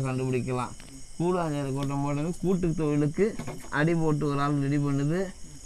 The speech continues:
யாரையும் கூட்டுங்கிறது வைக்காத. உன் கிரகத்துக்குப்பா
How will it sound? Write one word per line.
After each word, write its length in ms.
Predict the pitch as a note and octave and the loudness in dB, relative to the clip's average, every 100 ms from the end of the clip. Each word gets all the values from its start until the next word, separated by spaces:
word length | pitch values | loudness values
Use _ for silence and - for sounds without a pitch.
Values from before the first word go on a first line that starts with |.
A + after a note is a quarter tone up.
| - D3 | -4 0
யாரையும் 420 | C#3+ C#3+ D#3 E3+ | 2 2 0 -2
கூட்டுங்கிறது 600 | D#3 E3 E3+ C#3 C3 C#3+ C3+ | -2 0 0 0 0 0 0
வைக்காத. 360 | B2+ D3 C3 B2 - - - - C#3+ | 0 0 0 -2 -6 -8 -8 -4 -2
உன் 220 | C#3 B2+ | 0 0
கிரகத்துக்குப்பா 720 | C3+ D#3 D#3+ D3+ C#3+ D#3 E3 | 0 0 0 0 -2 -2 -2